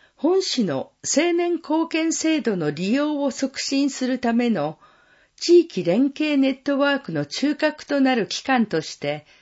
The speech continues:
支援の充実を図ります。主な業務内容。相談、支援。制度利用の相談を受け、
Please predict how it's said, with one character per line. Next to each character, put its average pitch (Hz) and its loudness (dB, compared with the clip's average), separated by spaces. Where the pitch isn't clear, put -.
支 - 0
援 285 4
の 262 4
充 214 2
実 240 0
を 220 2
図 175 -4
り 147 -4
ま 135 -4
す。 - -16
主 359 2
な 220 0
業 226 2
務 247 4
内 208 0
容。 120 -10
相 311 0
談、 262 -2
支 208 -2
援。 233 -2
制 403 6
度 359 4
利 208 2
用 277 4
の 269 4
相 269 0
談 254 2
を 214 0
受 220 -6
け、 - -6